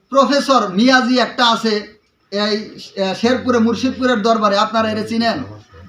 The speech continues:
দাড়ি আছে, হ্যাঁ, ইদ্রিস মিয়াজি নাম। আপনারা যদি শুক্রবারে যান অথবা যে কোনো ফাংশনে যান, ওরে দেখবেন দুজা পীরের পাশেই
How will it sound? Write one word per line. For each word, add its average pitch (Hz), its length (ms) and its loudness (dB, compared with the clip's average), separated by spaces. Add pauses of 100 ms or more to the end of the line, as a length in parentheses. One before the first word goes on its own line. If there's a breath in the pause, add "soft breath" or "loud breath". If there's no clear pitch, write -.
(400)
দাড়ি 233 300 4
আছে, 233 180 0
হ্যাঁ, 214 280 2 (440)
ইদ্রিস 294 460 -2
মিয়াজি 254 340 4
নাম। 196 240 0 (280)
আপনারা 247 360 2
যদি 262 260 0
শুক্রবারে 269 540 0
যান 254 240 2
অথবা 240 280 0
যে 233 160 0
কোনো 240 200 -4
ফাংশনে 226 440 -2
যান, 180 240 -4
ওরে 226 180 -2
দেখবেন 220 380 -2 (300)
দুজা 254 280 -2
পীরের 240 360 -4
পাশেই 226 560 -2